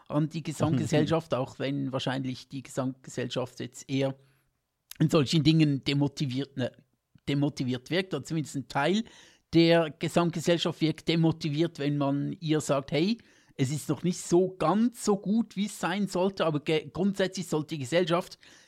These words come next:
Speaker 1: wenn man ihr sagt, „Hey, wir sind, äh, was sexuelle Übergriffe angeht, noch nicht an einem Punkt angekommen, wo es gut ist“,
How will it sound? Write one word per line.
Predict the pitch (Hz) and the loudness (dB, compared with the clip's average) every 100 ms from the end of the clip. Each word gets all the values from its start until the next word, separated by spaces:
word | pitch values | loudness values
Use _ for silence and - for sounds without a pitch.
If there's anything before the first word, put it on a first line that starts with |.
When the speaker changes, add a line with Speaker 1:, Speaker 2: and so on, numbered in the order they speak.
| - | -4
Speaker 1:
wenn | 147 | 0
man | 147 | 2
ihr | 127 | 2
sagt, | 165 165 - | 2 0 2
„Hey, | 160 233 196 | 2 2 0
wir | 156 165 | 0 2
sind, | 175 175 170 156 - - | 2 2 2 -2 -8 -8
äh, | 131 123 113 | -4 -4 -4
was | 139 147 - - - - _ | 2 2 0 -10 -18 -20 _
sexuelle | - 151 156 147 | -4 0 4 4
Übergriffe | 156 190 214 202 196 185 | 4 2 0 2 2 0
angeht, | 180 175 | 0 0
noch | 165 - | 0 0
nicht | 185 196 - | -2 -2 -2
an | 170 | 2
einem | 160 160 156 - _ _ - | 2 2 -2 -6 _ _ 0
Punkt | 190 208 175 - - | 2 2 -2 -10 -4
angekommen, | 160 185 185 - 165 170 185 175 131 | -2 -2 -4 -2 0 0 0 -4 -4
wo | 151 | -4
es | 143 - | -4 -6
gut | 214 254 165 | -4 0 2
ist“, | 220 - | 0 -2